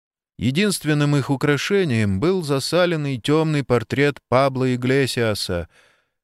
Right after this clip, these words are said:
основателя Испанской социалистической рабочей партии и социалистического профсоюза «Всеобщий союз трудящихся». Драко достал кисет с измельченным табаком и два листа папиросной бумаги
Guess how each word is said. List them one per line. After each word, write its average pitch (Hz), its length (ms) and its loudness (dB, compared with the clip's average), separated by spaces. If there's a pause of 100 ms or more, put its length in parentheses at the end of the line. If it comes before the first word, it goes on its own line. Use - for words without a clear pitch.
(140)
основателя 123 760 0
Испанской 104 520 -2
социалистической 98 920 -6
рабочей 92 380 -6
партии 127 720 -4
и 104 40 -2
социалистического 104 1040 -6
профсоюза 104 800 -4 (380)
«Всеобщий 110 600 -2
союз 95 400 -6
трудящихся». - 880 -4 (1300)
Драко 147 540 2
достал 110 440 -2
кисет 135 480 -4
с - 100 -10
измельченным 123 720 -2
табаком 113 580 -2 (440)
и 98 100 -2
два 110 240 4
листа 135 380 0
папиросной 120 600 -2
бумаги 98 760 0